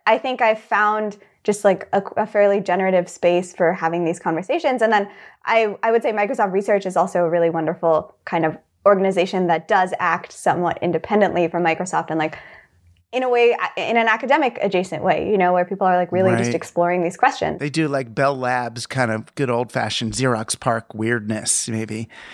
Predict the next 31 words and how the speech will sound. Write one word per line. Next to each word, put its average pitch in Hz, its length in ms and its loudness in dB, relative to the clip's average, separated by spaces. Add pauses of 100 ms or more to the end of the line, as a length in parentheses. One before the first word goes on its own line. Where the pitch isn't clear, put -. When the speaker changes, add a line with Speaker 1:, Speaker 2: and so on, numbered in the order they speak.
(120)
Speaker 1:
Yeah. 220 200 2
Speaker 2:
There's - 280 -2 (280)
Speaker 1:
<laughs> - 300 0
Speaker 2:
different 143 280 -6
stuff. 170 220 -4
It's 208 160 -2
weird 285 360 -4
though, 220 100 0
you 196 140 0
know, 233 120 -4
'cause 226 240 -10 (1400)
I 175 60 0
mean, 190 280 -2
I, 202 180 -4
in 190 140 0
some 202 280 -2
ways 233 200 0
I'm 190 100 -2
just 165 220 -6
a 175 60 -2
pedestrian, 175 800 0 (260)
right? 190 260 0
I 156 40 -6
mean, 160 120 -2
I 147 80 -2
think 185 280 -4
deeply 202 280 -4
about 202 260 0
stuff, 226 260 -4
but 170 180 0
I'm, 160 120 -2